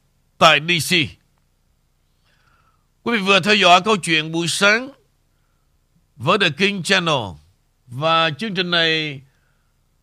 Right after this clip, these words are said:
trực tiếp buổi sáng là tám giờ ba mươi, buổi tối là tám giờ ba mươi. Riêng tại Việt Nam, vào ngày sáu tháng mười một, khi mà tại D C đổi giờ đó, thì quý vị cũng theo dõi trực tiếp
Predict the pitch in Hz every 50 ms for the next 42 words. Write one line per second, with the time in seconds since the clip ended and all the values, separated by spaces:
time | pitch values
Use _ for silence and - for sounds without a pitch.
0 | _ _ _ _ _ _ _ - 185 165 - - 247 277 247 - _ _ _ _
1 | _ _ _ _ _ _ _ _ - 139 147 175 170 - - 202 208 240 247 214
2 | 160 139 196 214 247 233 196 170 160 170 185 190 196 202 208 208 214 208 190 -
3 | _ _ _ _ _ _ _ _ _ _ _ _ _ _ _ _ _ _ _ _
4 | _ - - 147 160 - 190 196 240 254 214 165 - 190 208 226 214 185 170 160
5 | 175 175 175 180 175 160 131 104 95 90 _ _ _ _ _ _ _ _ _ _
6 | _ _ _ _ _ _ _ _ - 107 143 208 220 220 170 180 170 165 156 165
7 | 165 156 175 196 196 196 196 180 160 160 151 _ _ _ _ _ _ _ _ _
8 | _ _ _ _ _ _ - 131 156 160 165 170 165 151 - - 208 214 240 214
9 | 240 233 214 185 170 160 156 147 - - _ _ _ _ _ _ _ _ _ _
10 | _ _ _ _ _ - 202 220 214 190 160 170 165 165 185 208 190 - - 214
11 | 214 180 180 196 214 190 185 175 165 165 190 208 214 - _ _ _ _ _ _
12 | _ _ _ _ - - 180 170 160 151 226 208 190 170 160 143 139 160 175 208
13 | 185 - 196 196 190 180 170 185 175 - 185 165 143 - - 233 247 240